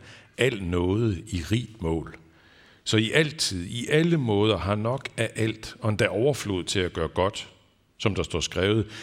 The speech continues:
'Han strøede ud, han gav til de fattige, hans retfærdighed består til evig tid.' Og han, der forsyner sædemanden med udsæd og med brød til at spise,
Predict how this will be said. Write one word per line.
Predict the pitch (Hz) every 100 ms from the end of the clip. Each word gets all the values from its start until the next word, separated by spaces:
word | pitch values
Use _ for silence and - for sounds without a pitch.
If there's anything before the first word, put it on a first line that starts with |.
| -
'Han | - 110 110
strøede | - - 107 113 117 104
ud, | 131 98
han | 95 98
gav | 113 110
til | - 98
de | 95
fattige, | - 107 135 127 101
hans | 98 95 -
retfærdighed | 95 - 104 101 90 95
består | 92 90 - 95
til | - - 73 82
evig | 82 80
tid.' | - 73 71 - _ _ _ _ _ _ _ -
Og | 123 107
han, | 117 143
der | 123
forsyner | 98 101 123 123 95
sædemanden | - 98 120 98 85
med | 85
udsæd | 95 147 - 98 87
og | 82
med | 80
brød | - 123 117
til | 101
at | 87
spise, | - 113 143 - 85